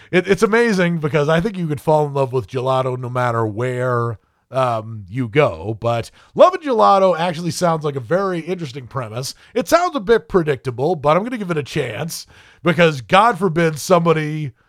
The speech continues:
would spend the summer in Rome. <laughs> What a promise to make to a parent. I would love to make that promise to my parents.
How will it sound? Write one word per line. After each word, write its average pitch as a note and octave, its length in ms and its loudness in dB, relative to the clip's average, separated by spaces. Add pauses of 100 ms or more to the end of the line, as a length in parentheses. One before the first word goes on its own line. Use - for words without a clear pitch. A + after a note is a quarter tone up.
(180)
would D3+ 320 4
spend D#3+ 500 0
the D3 100 -4
summer D3+ 400 0
in C#3+ 140 -2
Rome. C3+ 600 0 (600)
<laughs> G#3 60 -10 (1700)
What D4 320 6
a E3 140 2
promise F#3+ 760 2
to D#3+ 140 0
make D3+ 320 0
to D#3 200 2
a C3+ 120 2
parent. A#2+ 680 -6
I A#3 180 2
would G3 160 4
love D#3 540 4
to E3 100 -2
make C#3 300 -2
that C#3 240 0
promise C#3 320 -2
to C3+ 100 -8
my B2 240 -4
parents. F#2 560 -12